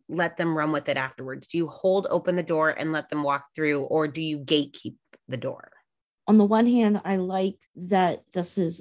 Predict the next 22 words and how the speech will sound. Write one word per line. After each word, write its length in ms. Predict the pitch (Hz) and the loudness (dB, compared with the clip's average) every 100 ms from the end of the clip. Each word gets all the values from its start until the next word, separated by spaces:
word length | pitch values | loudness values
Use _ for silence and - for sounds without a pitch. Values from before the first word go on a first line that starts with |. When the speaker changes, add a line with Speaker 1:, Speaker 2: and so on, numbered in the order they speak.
| - | -6
Speaker 2:
a 80 | 175 | 0
recognition 920 | 175 185 190 175 165 - 190 190 185 | 0 2 0 0 -2 -2 0 2 2
that 260 | 170 160 - _ _ _ - | 0 0 -6 _ _ _ -4
white 220 | 175 - | -2 -2
supremacy 640 | 185 - 170 170 165 175 | -6 -2 -2 -2 -2 -2
is 140 | 156 - | -2 -2
something 320 | 175 175 170 | -2 0 0
that 180 | 160 - | 0 -2
white 240 | 160 160 | -4 -2
Americans 460 | 170 165 165 170 170 | -2 -4 -2 -4 -2
should 160 | 175 | -4
be 100 | 175 | -4
fighting 460 | 165 156 165 165 151 | -4 -2 0 0 -4
as 140 | 147 151 | -6 -6
well 400 | 143 185 220 - _ _ _ _ | -2 -2 -4 -8 _ _ _ _
for 140 | 185 | 2
the 340 | 175 165 123 - _ _ _ _ | 4 2 0 -8 _ _ _ _
full 180 | 175 160 | 2 2
rights 420 | 160 160 - - - | 2 0 -4 -10 -8
of 140 | 165 | -4
Black 280 | 170 175 175 | -2 -2 0
Americans. 760 | 226 233 226 254 247 233 - | 2 2 2 2 2 0 -8